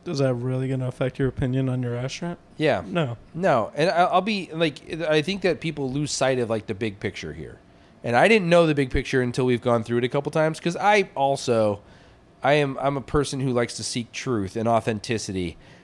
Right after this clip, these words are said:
Speaker 2: And it, I struggled with this early on in Local two and nine, where it was like we did that first beer contest, and it pissed me off that the person who won, I'm not saying didn't deserve it,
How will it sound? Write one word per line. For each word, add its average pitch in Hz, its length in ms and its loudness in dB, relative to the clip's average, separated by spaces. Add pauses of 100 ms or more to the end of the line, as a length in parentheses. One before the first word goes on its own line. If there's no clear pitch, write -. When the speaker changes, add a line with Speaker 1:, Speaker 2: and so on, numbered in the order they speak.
(120)
Speaker 2:
And 147 140 4
it, 160 120 2
I 147 120 2
struggled 185 400 4
with 135 140 2
this 135 220 2
early 147 340 4
on 151 180 2
in 123 80 -4
Local 104 220 -4
two 107 200 -6
and 104 60 -4
nine, 107 240 -2
where 113 100 -2
it 113 60 -8
was 110 140 -6
like 113 180 -2
we 117 80 -4
did 113 140 -4
that 113 160 0
first 120 280 -6
beer 113 200 -2
contest, 147 680 -4 (500)
and 147 140 2
it - 180 -2
pissed - 380 -2
me 151 160 -2
off 135 400 2
that 110 380 2 (360)
the 120 100 -2
person 143 440 -2
who 123 180 -2
won, 107 720 0 (1500)
I'm 160 120 2
not 190 160 2
saying 170 240 0
didn't 143 220 -4
deserve 113 460 -2
it, 214 180 0